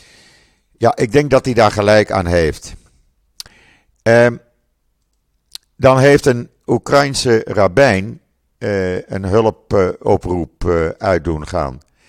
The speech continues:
Eh, hij biedt vijfendertig leden van de Joodse gemeenschap in Chernihiv in Oekraïne onderdak in de kelder van de synagoge.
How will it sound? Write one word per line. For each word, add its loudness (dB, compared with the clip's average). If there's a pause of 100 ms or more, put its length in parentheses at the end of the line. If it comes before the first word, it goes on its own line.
(560)
Eh, -6 (480)
hij -2
biedt -6
vijfendertig 0
leden 0
van -2
de -2
Joodse 0
gemeenschap -4 (360)
in -4 (100)
Chernihiv -4 (360)
in -4
Oekraïne -2 (420)
onderdak -2
in -10
de -8
kelder -2
van -6
de -6
synagoge. -4